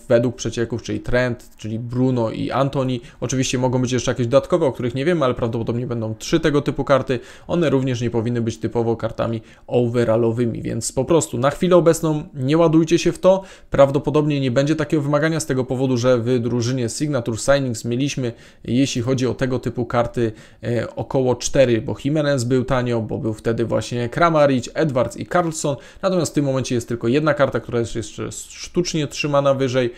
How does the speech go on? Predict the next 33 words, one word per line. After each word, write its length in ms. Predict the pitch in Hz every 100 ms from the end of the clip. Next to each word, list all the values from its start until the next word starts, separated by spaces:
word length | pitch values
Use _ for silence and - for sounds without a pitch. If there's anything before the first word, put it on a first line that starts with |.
| - -
a 120 | -
dodatkowo, 800 | 160 156 135 - 131 127 127 123 -
e, 180 | 120 113
te, 180 | 123 120
które 260 | - 113
mają 280 | 110 123 117
przyjść, 360 | - 123 117 -
nie 200 | 127 -
powinny 340 | 135 123 123
być 160 | 120 117
typowo 400 | 117 127 123 120
kartami 440 | 113 117 123 117
pod 360 | - 120 120 - - - -
S 200 | - 117
B 120 | 117
C. 220 | 110 113 - -
Kilku 280 | 180 185 202
subskrypcji 500 | 196 175 185 180 175
brakuje 420 | 160 160 175 170
do 100 | 151
siedemnastu 520 | 160 151 156 151 143
tysięcy. 500 | 123 - 123 117 123
Mam 160 | 120 123
nadzieję, 260 | 127 120
że 60 | 117
do 100 | 120
końca 300 | 120 117 123
grudnia 320 | 120 131 127
jakimś 460 | 120 120 127 139 117
cudem 320 | 139 127 123
udałoby 400 | 120 120 120 117
się 140 | -
wbić 220 | 113 117